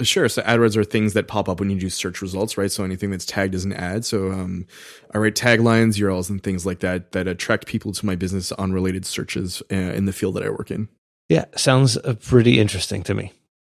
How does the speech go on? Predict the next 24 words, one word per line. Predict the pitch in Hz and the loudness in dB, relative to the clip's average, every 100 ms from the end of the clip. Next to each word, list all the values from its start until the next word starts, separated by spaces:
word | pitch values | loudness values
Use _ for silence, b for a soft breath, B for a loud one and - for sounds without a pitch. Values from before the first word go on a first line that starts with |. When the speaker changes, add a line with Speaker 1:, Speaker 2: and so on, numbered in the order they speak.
| _ | _
Speaker 1:
It | 190 254 330 | 2 4 4
is | 427 427 | 2 2
kinda | 427 208 | 2 2
cool. | 254 247 | 2 4
I'm | 104 | 4
not | 120 151 | 4 4
gonna | 131 | 2
deny | 104 98 | 0 0
that. | 135 | 0
It's | 101 - | 0 2
a | |
lot | 107 | 2
of | 107 | 2
fun | 110 104 | 0 0
to | |
see | 98 - 104 101 | -2 0 0 0
what | - 110 78 | 0 -2 -2
works | 98 - | -4 -4
and | 101 | -2
what | 92 | -2
doesn't | 92 90 95 | -2 -4 -4
work. | 98 131 | -4 -4
So, | - 113 98 | -4 0 2
uh, | 95 92 92 | 2 0 0